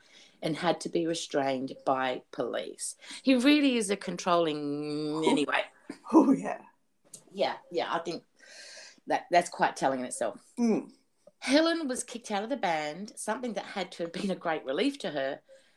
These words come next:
Speaker 1: Betty and Dot, however, continued to live at home and were forced to carry on with their sad music career, playing at local events and facing the ridicule of the town over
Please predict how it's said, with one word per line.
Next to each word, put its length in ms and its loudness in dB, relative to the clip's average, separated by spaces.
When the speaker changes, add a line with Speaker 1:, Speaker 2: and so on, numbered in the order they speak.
Speaker 1:
Betty 300 2
and 140 0
Dot, 340 -2
however, 480 0
continued 440 -8
to 100 -8
live 160 -2
at 80 -8
home 460 -2
and 100 -2
were 120 -2
forced 420 -4
to 60 -8
carry 380 0
on 240 -2
with 120 -12
their 140 0
sad 600 -4
music 560 -4
career, 460 -4
playing 400 2
at 100 -4
local 360 -2
events 480 -4
and 240 -6
facing 380 0
the 100 -4
ridicule 520 -4
of 120 -8
the 60 -4
town 540 -4
over 440 -2